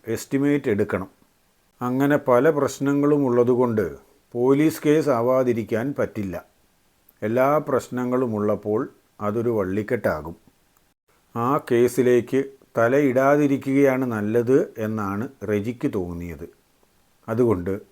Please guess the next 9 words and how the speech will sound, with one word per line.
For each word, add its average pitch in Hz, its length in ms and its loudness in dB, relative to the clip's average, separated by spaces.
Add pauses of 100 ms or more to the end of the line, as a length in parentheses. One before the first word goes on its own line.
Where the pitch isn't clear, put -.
(160)
അവർ 135 260 0
രണ്ടുപേരും 113 680 0
കൂടി 87 360 -8 (180)
മെല്ലെ 110 480 -2 (120)
സ്ഥലത്തു 117 500 -4
നിന്നും 110 380 -4
പിൻവാങ്ങി. 92 640 -4 (960)
കഥ 110 240 0 (160)
വായിക്കുകയും 110 960 2